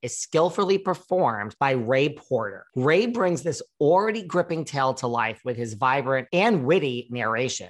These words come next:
A lone astronaut must save the Earth from disaster in this epic tale of discovery, speculation, and survival. That's part scientific mystery, part intergalactic journey, and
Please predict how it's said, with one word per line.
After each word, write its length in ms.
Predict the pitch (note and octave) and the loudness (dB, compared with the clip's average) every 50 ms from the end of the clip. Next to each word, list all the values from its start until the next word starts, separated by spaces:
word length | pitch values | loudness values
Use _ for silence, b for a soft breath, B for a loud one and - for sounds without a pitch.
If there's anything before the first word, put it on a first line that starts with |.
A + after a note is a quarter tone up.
| - - | -4 -2
A 80 | C#3+ | 0
lone 360 | C#3 B2+ B2+ C#3 E3 G#3+ B3 B3 | 2 4 4 4 4 4 2 2
astronaut 680 | A#3+ F3 C#3+ C#3 C3+ - - C#3+ C3+ C#3 C3+ C#3 - | 0 0 0 -2 -2 -4 -6 -4 -2 -2 -2 -2 -4
must 300 | A#2 A2 - - - - | -6 -12 -12 -12 -14 -10
save 280 | - B2 C3+ D3+ D#3 D#3 | -6 -4 -2 -2 -2 0
the 160 | F#3+ F#3+ F#3+ - | -2 -2 -2 0
Earth 220 | C#3+ C3 C3 C3 - | 0 0 0 0 -2
from 240 | - C3 A#2+ A#2+ | -2 -4 -4 -4
disaster 760 | A2+ A#2+ A2 G2 G2+ A2 B2+ A#2 A#2+ A#2+ - - - A#2 F#2+ F#2+ - | -4 -6 -8 -10 -10 -6 -4 -2 -2 -4 -4 -6 -10 -12 -12 -10 -10
in 100 | A#2 A#2 | -10 -8
this 180 | A#2+ A2+ - - _ - | -8 -10 -12 -12 _ -4
epic 300 | D#3+ E3 - G3+ - - | -4 -2 -2 -4 -4 -4
tale 280 | - D3 D3+ C#3 C3 - | -6 -2 -2 0 -2 -2
of 140 | B2 A#2 G#2+ | -4 -8 -8
discovery, 800 | - A2+ - - - - - D#3+ E3 E3+ F3+ F3+ F3 F3 E3 E3+ B B B B | -10 -14 -12 -12 -8 -2 0 0 2 2 2 2 2 0 -2 -4 B B B B
speculation, 920 | - - - - - F#3 G3+ - G3+ E3+ E3 D#3 C#3+ - - C#3+ C#3 C#3 - - | -14 -12 -8 -2 -2 -2 0 0 0 2 2 2 2 0 -2 -4 -4 -6 -6 -6
and 160 | C3+ B2+ - | -6 -6 -4
survival. 680 | - A#2+ A#2 G2+ G#2 A2 B2 C3+ B2+ G#2 A2 G#2+ A2+ - | -4 -6 -4 -2 0 0 2 2 0 -2 -6 -12 -8 -4
That's 180 | C#3 C3 - | -4 -4 -4
part 340 | - - - - C#3 C3+ C3+ | -6 -8 -2 0 0 0 0
scientific 580 | - - B2+ B2+ C3 A#2+ - C#3+ D3 - G3+ - | -2 -2 -2 -2 -2 -4 -4 -6 -6 -6 -4 -2
mystery, 640 | G#3 F3+ D#3 - - D#3 C#3+ C#3 C3+ C3+ B2+ - _ _ _ - | -2 -2 -2 -2 -2 -2 0 0 0 -2 -4 -8 _ _ _ -12
part 340 | - - D3 D3+ F3 F3 - | -6 -2 0 0 0 0 -2
intergalactic 800 | F#3 F3+ E3+ - F#3+ E3 F#3+ F#3 F#3 F#3 F#3 - - F#3 D#3 D3+ | -4 -4 -2 -2 -2 -2 0 0 0 0 0 -2 -6 -10 -8 -6
journey, 540 | - F#3 F#3 F#3 E3+ D#3+ D3+ D3 C3 b b b b b _ - | -4 -2 0 0 0 -2 -2 -4 -6 b b b b b _ -8
and 180 | C3+ B2+ B2+ | -8 -8 -8